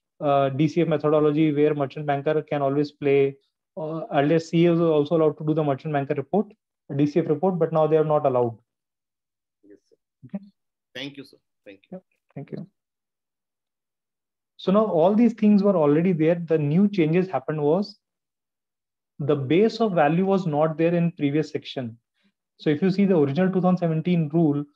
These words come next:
Speaker 1: and in two thousand eighteen when it got amended, this base of value was not there. In twenty nine,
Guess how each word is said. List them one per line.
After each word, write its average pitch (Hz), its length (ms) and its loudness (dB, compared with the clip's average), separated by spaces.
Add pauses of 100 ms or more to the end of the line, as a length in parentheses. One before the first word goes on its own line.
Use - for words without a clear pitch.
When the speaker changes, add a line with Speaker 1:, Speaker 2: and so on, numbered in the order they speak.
(240)
Speaker 1:
and 151 160 2
in 165 140 2
two 165 80 0
thousand 165 220 0
eighteen 147 280 -2
when 160 140 -2
it 156 100 -6
got 156 220 -2
amended, 139 480 -2 (420)
this 185 280 2
base 165 280 2
of 180 120 0
value 151 260 2
was 160 160 0
not 127 340 -4
there. 113 220 -4 (600)
In 160 180 0
twenty 202 580 0 (320)
nine, 143 340 -2